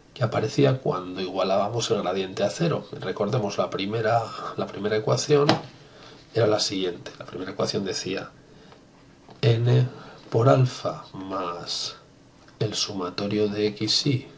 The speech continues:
por beta es igual al sumatorio de y sub i. Claro, como ya hemos sido capaces de calcular beta con la nueva fórmula, para encontrar alfa no tenemos más que despejar, y despejando esto nos queda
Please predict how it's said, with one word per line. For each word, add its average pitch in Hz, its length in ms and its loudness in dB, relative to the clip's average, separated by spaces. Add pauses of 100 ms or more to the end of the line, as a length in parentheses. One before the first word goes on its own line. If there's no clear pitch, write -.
(840)
por - 180 -4
beta 139 440 2 (680)
es - 200 -2
igual 110 240 4
al 98 140 2
sumatorio 101 880 2
de - 260 -2 (100)
y 104 120 -6
sub 101 260 -2
i. 107 160 -2 (380)
Claro, - 320 4 (140)
como 110 260 6
ya 123 140 2
hemos 135 200 2
sido 135 220 4
capaces 135 400 2
de 110 80 -6
calcular 107 500 4
beta 156 280 4
con - 120 -6
la 85 80 -6
nueva 98 220 2
fórmula, 147 500 2 (840)
para 107 180 6
encontrar 104 440 0
alfa 113 260 4
no 127 80 2
tenemos 107 300 2
más 131 160 2
que - 100 0
despejar, - 540 0
y - 80 -4
despejando 110 840 -2
esto 120 240 0
nos - 220 -2
queda 87 280 2